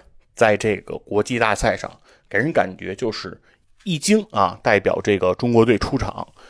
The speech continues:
哎，代表中国女队一站在赛场上，那就赢得的就是无数的鲜花和掌声，对吧？给中国队就带来的是无尽的荣誉。而刘诗雯她的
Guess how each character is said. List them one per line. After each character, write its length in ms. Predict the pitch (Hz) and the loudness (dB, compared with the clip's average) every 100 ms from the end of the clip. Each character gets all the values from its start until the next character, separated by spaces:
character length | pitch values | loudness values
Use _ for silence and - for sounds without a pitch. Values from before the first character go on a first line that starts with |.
| - | -20
哎， 220 | - 92 98 - - _ | -10 -10 -10 -14 -20 _
代 140 | - | 0
表 120 | 98 95 | 2 0
中 200 | 120 117 | 0 4
国 160 | 110 | 4
女 160 | 104 87 | 4 0
队 280 | 98 98 - _ | 2 0 -2 _
一 140 | 92 | -10
站 200 | 120 151 | 2 2
在 120 | 110 107 | 4 2
赛 180 | 147 | 2
场 160 | 107 - - | 0 -4 -4
上， 180 | 95 - - | -4 -4 -6
那 100 | 107 | -4
就 140 | 104 | -4
赢 240 | 92 95 107 | -4 -6 -4
得 160 | 101 | -2
的 80 | 104 | 0
就 160 | 98 95 | 0 -2
是 140 | - | -4
无 280 | 82 90 113 | -6 -2 -2
数 220 | 151 117 | -2 -4
的 160 | 101 - | -6 -6
鲜 340 | - 160 139 | 0 2 4
花 220 | 127 123 | 4 2
和 160 | 107 110 | 2 0
掌 180 | - - - | 0 -2 -2
声， 220 | 92 90 - | -6 -6 -6
对 120 | 92 | -2
吧？ 180 | 90 - - - _ - - | -2 -4 -12 -20 _ -20 -12
给 160 | 90 | -10
中 160 | 90 110 | -6 -4
国 120 | 104 | -2
队 160 | 98 92 | -2 -6
就 100 | 92 | -8
带 220 | - 98 | -8 -6
来 140 | 87 90 | -4 -4
的 100 | 95 | -4
是 200 | - 87 | -6 -14
无 220 | 87 92 | -14 -12
尽 180 | 104 139 | -8 -6
的 80 | 101 | -6
荣 220 | 92 82 | -8 -10
誉。 240 | 95 110 - _ _ _ _ | -8 -10 -12 _ _ _ _
而 220 | - 107 131 | 0 2 2
刘 140 | 135 | 0
诗 160 | 147 160 | 4 6
雯 260 | 120 151 _ _ | 6 2 _ _
她 260 | - - 202 | -14 -2 0
的 180 | 147 | 2